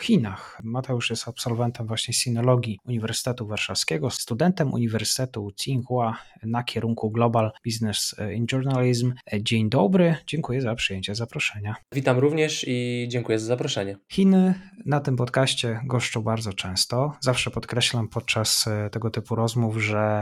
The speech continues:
Speaker 1: no właściwie chyba pięćdziesiąt procent, e, tak ostatnio sprawdzałem, rozmów, e, na tym podcaście gdzieś miało wątek chiński. Dzisiaj będziemy patrzeć na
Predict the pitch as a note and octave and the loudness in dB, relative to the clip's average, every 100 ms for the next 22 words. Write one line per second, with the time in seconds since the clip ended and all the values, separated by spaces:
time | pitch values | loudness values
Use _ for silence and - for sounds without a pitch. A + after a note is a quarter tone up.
0 | G#2+ A2 C3 A#2+ - A#2+ A#2 A#2 A2+ G#2+ | 0 -2 -2 -2 -4 -4 -4 -2 -4 -4
1 | - _ - B2+ B2 C3 - B2 - - | -10 _ -6 -4 0 -2 -2 -6 -6 -2
2 | - - G#2 G2 - - G#2 G#2 G2+ G#2+ | 0 -2 -6 -8 -10 -8 -10 -8 -10 -12
3 | A2+ - G#2+ - A2+ A2 - - G#2 A2 | -14 -12 -8 -4 -4 -4 -6 -4 -2 2
4 | A2 G#2+ G#2 - - - A#2+ A#2+ A2+ A2 | 2 2 -2 -6 -18 -6 4 4 4 2
5 | G#2 - G2+ G2+ G2 G2 G#2 G2+ G#2+ G#2+ | 0 -4 -4 -2 -4 -4 -8 -8 -8 -8
6 | - A2 - G#2 G#2 C3+ - C#3 B2 B2+ | -6 -4 -2 -4 -2 -2 0 0 2 2
7 | B2 A#2+ - - G2 - B2 F3+ C3 D#3 | -2 -4 -10 -8 -6 -4 -4 -4 0 0
8 | C#3+ B2+ B2+ B2 B2 C3+ - B2 - A2+ | 2 2 2 2 0 0 0 0 -4 -4
9 | G#2 G#2 G#2 | -6 -6 -10